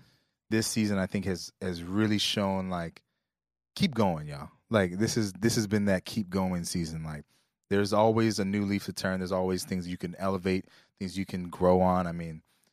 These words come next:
you know, we go back and laugh about how, like, season one, episodes, you know, one through whatever,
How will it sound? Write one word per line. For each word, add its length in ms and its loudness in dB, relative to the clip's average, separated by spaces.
you 60 -2
know, 100 0
we 160 -2
go 160 4
back 200 4
and 140 -2
laugh 280 2
about 260 2
how, 200 2
like, 200 -6
season 440 -2
one, 400 0
episodes, 920 0
you 120 -2
know, 240 -2
one 480 4
through 480 4
whatever, 640 6